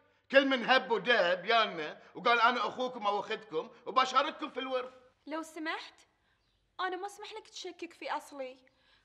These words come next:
Speaker 2: أنا بنت عائلة محترمة وعارفة نفسي زين.
Speaker 1: إي لا، واضح، ما يحتاج تقولين، والدليل إن جيتي إنه وقطيتي روحك علينا.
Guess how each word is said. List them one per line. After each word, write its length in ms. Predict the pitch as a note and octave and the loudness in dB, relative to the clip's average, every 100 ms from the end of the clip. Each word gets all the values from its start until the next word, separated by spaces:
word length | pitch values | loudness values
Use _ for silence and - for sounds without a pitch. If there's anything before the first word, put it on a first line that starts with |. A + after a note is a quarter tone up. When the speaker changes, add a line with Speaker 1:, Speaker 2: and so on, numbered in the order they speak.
| _ _ _ - | _ _ _ -8
Speaker 2:
أنا 240 | E4+ F4 | -6 -6
بنت 260 | D#4 E4+ E4+ | -10 -12 -14
عائلة 480 | C#4+ F4+ G4+ G#4 G4 | -4 -4 -2 -6 -10
محترمة 640 | - - C4+ C4 A#3+ A3+ - _ _ _ _ _ | -14 -10 -8 -8 -12 -16 -20 _ _ _ _ _
وعارفة 400 | - D4+ F4 F4 | -8 -4 -4 -6
نفسي 340 | E4+ E4+ F4 A#3+ | -12 -12 -12 -12
زين. 260 | G#3 - _ _ _ _ _ _ D3+ | -14 -18 _ _ _ _ _ _ -4
Speaker 1:
إي 140 | G#3 | 0
لا، 160 | A#3 A#3 | 2 4
واضح، 680 | A3+ B3 A#3+ B3+ B3+ - - | 4 4 4 0 0 -12 -8
ما 140 | C#3+ | -2
يحتاج 420 | F#3+ F#3+ B3 B3 F#3 | -2 2 4 4 0
تقولين، 460 | A3+ A#3 B3 - _ _ _ - | -4 -4 -6 -10 _ _ _ -8
والدليل 640 | F#3 F#3 A3 B3+ B3+ A#3 | -4 0 0 0 -2 -4
إن 220 | G3+ A3 | -2 2
جيتي 300 | B3 B3+ C#4 | 2 0 -4
إنه 160 | B3 A#3 | -2 0
وقطيتي 440 | A3+ A3+ B3+ C#4+ | 0 0 -2 -2
روحك 320 | C#4+ C#4 B3 | -2 -2 0
علينا. 460 | A3 A#3 B3 A#3+ | 0 2 0 -2